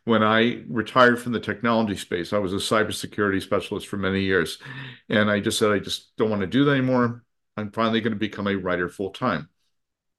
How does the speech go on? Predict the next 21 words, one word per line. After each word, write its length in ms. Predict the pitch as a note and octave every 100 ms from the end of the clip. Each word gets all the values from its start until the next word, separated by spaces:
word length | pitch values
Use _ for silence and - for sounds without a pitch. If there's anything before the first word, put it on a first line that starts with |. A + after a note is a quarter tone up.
| -
So 160 | - G#2+
I 60 |
started 380 | - C3 B2+ A#2+
writing 300 | A2+ G#2+ G2+
blogs 500 | G2+ G2+ G2+ G#2 -
for 240 | A2 F#2+ F#2
technology 480 | G#2 G2+ F#2 G2
companies 460 | F#2+ F#2 F#2 F2+ E2
as 80 | F#2
sort 180 | G#2 F2+
of 100 | F2
like 160 | F2
a 60 | F#2
side 420 | - G2+ F2 F2 - _ _
project. 360 | G2+ F2+ G2 G2
Eventually 380 | G2 F#2 F#2+
it 60 | F2
became, 420 | G#2 G2 F#2 F#2
you 120 | G#2
know, 260 | F#2+ F2 E2
the, 180 | - -